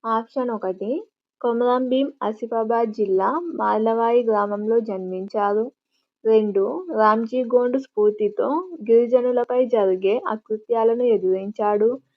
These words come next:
మూడు, జోడేఘాట్ కేంద్రంగా సాయుధ పోరాటాన్ని కొనసాగించాడు. నాలుగు, అబ్దుల్ సత్తార్ అనే తాలూకాదారు కొమరం భీముని చంపించాడు. సరికానిది. కొమరం భీం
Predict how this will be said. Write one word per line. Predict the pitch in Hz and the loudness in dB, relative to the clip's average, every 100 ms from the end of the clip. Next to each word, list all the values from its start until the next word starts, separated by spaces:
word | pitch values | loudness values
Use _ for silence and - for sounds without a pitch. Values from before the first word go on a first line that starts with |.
| _ _ | _ _
మూడు, | 220 226 226 202 233 359 233 | -2 2 6 6 4 -2 -8
జోడేఘాట్ | 208 220 220 233 240 240 254 | 2 4 4 4 2 2 0
కేంద్రంగా | 269 220 202 202 190 190 202 240 311 | 0 -2 0 -2 -4 -4 -2 -2 -4
సాయుధ | - 233 208 208 233 | -4 0 2 2 0
పోరాటాన్ని | 233 226 226 220 220 226 226 | -2 0 2 2 0 -2 -2
కొనసాగించాడు. | 247 208 208 196 196 196 202 208 214 208 226 262 _ _ _ _ | -4 -6 -4 -2 -2 -2 -4 -2 0 2 2 0 _ _ _ _
నాలుగు, | 220 220 226 202 185 196 359 _ _ _ _ | 0 4 4 4 -2 -4 -6 _ _ _ _
అబ్దుల్ | - 208 202 247 262 | -2 0 4 4 4
సత్తార్ | 247 214 - 226 240 233 | -2 -4 -2 0 0 -2
అనే | 208 185 190 285 359 - | -4 -4 -4 -4 -6 0
తాలూకాదారు | 214 214 220 247 226 226 247 | 2 4 2 -2 0 2 2
కొమరం | 254 - 196 208 214 214 | -2 -6 -2 0 0 2
భీముని | 214 190 214 | 2 2 -2
చంపించాడు. | 269 220 196 208 220 220 180 175 180 180 - _ _ _ _ _ _ _ - | -4 -6 -6 -6 -6 -4 -2 0 -2 -4 -10 _ _ _ _ _ _ _ -4
సరికానిది. | 233 226 247 233 233 208 190 180 - _ _ _ _ _ | 0 0 0 -2 -2 -2 -2 -6 -8 _ _ _ _ _
కొమరం | - 226 240 247 226 | -6 -2 0 0 2
భీం | 190 | 2